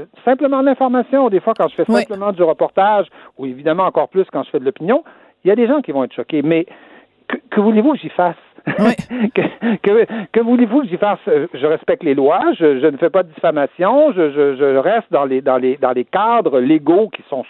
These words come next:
Speaker 1: ceux du journalisme normal, hein, cadres qui d'ailleurs, euh, sont jamais, sont respectés par personne sur Internet. Mais bon, nous, on les respecte dans le,
Speaker 2: Oui.
Speaker 1: dans, dans la presse écrite. Et, et, et par contre, évidemment, ça peut choquer des gens. Mais, mais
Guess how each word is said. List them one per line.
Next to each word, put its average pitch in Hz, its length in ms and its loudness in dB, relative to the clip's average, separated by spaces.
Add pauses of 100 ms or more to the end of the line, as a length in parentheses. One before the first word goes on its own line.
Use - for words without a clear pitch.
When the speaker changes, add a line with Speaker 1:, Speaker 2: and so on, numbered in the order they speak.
Speaker 1:
ceux 185 140 0
du 135 160 -10
journalisme 127 760 0
normal, 135 460 0
hein, 196 100 0 (260)
cadres 151 340 -2
qui 135 180 -12
d'ailleurs, 131 380 0
euh, 120 180 0
sont 113 140 -6
jamais, 120 340 -2
sont 123 120 -2
respectés 120 380 -4
par 117 160 -2
personne 143 360 -2
sur 120 140 -2
Internet. 131 400 0 (280)
Mais 131 60 -2
bon, 139 180 0
nous, 151 120 0
on 165 120 2
les 127 120 4
respecte 117 400 0
dans - 100 2
le, 220 80 4
Speaker 2:
Oui. 226 120 2
Speaker 1:
dans, 127 160 -2
dans 127 160 -2
la 127 120 0
presse 143 220 0
écrite. 226 300 -2 (440)
Et, 151 100 2
et, 180 520 2
et 240 120 -2
par 160 160 -4
contre, 226 320 -2 (280)
évidemment, 170 400 -2 (140)
ça 156 80 -6
peut 165 200 -4
choquer 147 200 -4
des 135 140 -4
gens. 139 160 -2 (220)
Mais, 160 380 2
mais - 140 0